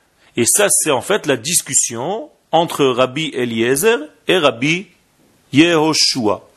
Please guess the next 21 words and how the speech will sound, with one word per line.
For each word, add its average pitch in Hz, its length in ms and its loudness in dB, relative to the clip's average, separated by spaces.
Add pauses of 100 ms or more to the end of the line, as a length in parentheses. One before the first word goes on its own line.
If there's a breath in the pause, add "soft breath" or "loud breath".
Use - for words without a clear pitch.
Vous - 60 -20
connaissez 160 320 4
cette, 170 220 -4
euh, 165 340 2
Gemara 165 500 0 (140)
dans 139 100 4
Rosh 143 220 0
Hashanah ? 165 440 -2 (840 soft breath)
La 117 100 4
Gemara 139 320 4
dans 135 140 -2
Rosh 135 200 -2
Hashanah 139 340 2
pose 143 220 -2
la 127 100 -2
question, 151 400 -4
il 185 80 0
y 135 40 4
a 123 60 2
deux 120 240 2
rabbanim 127 600 -4